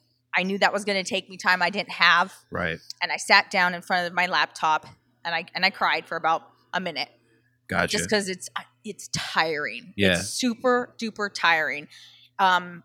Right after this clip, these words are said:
Speaker 2: It's like, great, another thing.
Speaker 1: here, here's, here's one thing that I'm gonna say that's not of popular opinion.
Speaker 2: Sure.
Speaker 1: I recently went to a networking event. It was a, a women's business networking event.
Speaker 2: Oh, yeah, yeah.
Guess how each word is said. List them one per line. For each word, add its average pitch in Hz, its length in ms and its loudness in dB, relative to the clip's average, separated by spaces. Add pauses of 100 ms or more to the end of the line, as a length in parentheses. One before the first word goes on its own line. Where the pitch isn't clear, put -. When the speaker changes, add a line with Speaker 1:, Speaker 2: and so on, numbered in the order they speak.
Speaker 2:
It's - 80 -10
like, 95 160 2
great, 98 240 4
another 87 320 0
thing. 80 200 -4
Speaker 1:
here, 240 240 2
here's, 254 440 -2
here's 262 280 -4
one 247 200 2
thing 233 200 -6
that 202 120 0
I'm 190 100 -2
gonna 190 160 -6
say 180 320 0
that's 170 260 -8
not 180 420 4 (280)
of 180 260 2
popular 175 520 0
opinion. 175 600 -4
Speaker 2:
Sure. 95 360 4 (160)
Speaker 1:
I 196 100 8
recently 214 460 0
went 190 380 2
to 180 300 -2
a 185 60 -2
networking 180 540 -2
event. 151 360 0
It 175 100 -4
was 175 200 0
a, 165 340 0 (200)
a 160 280 2
women's 208 500 -6 (120)
business 180 600 -4
networking 175 480 -2
event. 156 240 0
Speaker 2:
Oh, 160 40 2
yeah, 165 200 8
yeah. 127 240 4